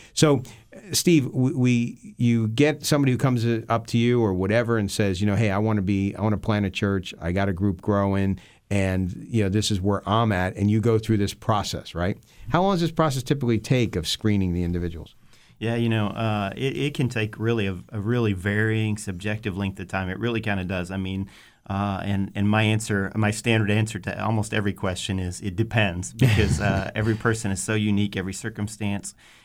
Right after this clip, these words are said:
Speaker 2: every market, uh, you know, has varying degrees of receptivity. And so, uh, really, it, it,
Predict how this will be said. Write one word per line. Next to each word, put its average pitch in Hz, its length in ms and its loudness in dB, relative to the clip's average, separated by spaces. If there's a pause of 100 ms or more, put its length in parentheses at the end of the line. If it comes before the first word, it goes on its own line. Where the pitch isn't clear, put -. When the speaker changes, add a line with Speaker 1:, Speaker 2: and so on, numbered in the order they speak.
Speaker 2:
every 110 240 2
market, 107 600 0 (300)
uh, 101 300 -2
you 107 140 0
know, 107 200 -2
has 107 200 0
varying 110 300 0
degrees 107 320 -2
of 101 100 -6
receptivity. 110 640 -6
And 92 140 -8
so, 95 340 -4 (320)
uh, 98 420 -2
really, 117 400 0
it, 113 240 -4
it, 117 240 -2